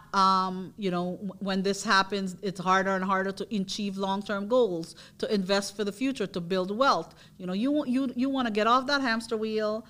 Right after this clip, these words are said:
and you wanna make sure that you're looking at financially sound, making financially sound decisions and not worrying about what things look like on the outside. Be good with what it, it, it is in the inside.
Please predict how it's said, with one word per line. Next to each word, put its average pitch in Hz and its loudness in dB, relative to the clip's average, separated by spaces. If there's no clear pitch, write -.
and 160 0
you 208 -2
wanna 185 0
make 226 0
sure 240 4
that 185 -2
you're 220 4
looking 208 -2
at 170 -2
financially 190 -2
sound, 180 0
making 185 -6
financially 185 -6
sound 175 -2
decisions 165 -10
and 160 -2
not 214 2
worrying 196 4
about 175 -4
what 175 -4
things 180 -2
look 175 -4
like 160 -4
on 156 -4
the - -8
outside. 156 -6
Be 196 -4
good 208 4
with 175 -2
what 175 -4
it, 185 -6
it, 180 -2
it 175 -2
is 165 -2
in 160 -4
the 156 -8
inside. 110 -8